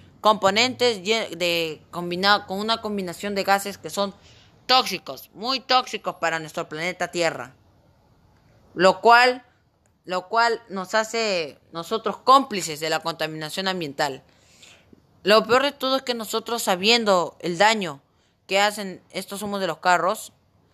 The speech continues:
en vez de caminar, no sé, para pasear, relajarnos, ¿no? Hacer deporte, preferimos ir a carro.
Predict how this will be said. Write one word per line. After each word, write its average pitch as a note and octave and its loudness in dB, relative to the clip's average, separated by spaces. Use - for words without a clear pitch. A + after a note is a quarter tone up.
en F#3+ -4
vez C4 4
de D4 4
caminar, G3+ 2
no G#3+ -12
sé, A3 -4
para F3+ -4
pasear, A3+ 2
relajarnos, F3 0
¿no? G3 -10
Hacer B3+ 4
deporte, A3+ 4
preferimos C4 2
ir A3+ 2
a F#3 2
carro. C#3+ 2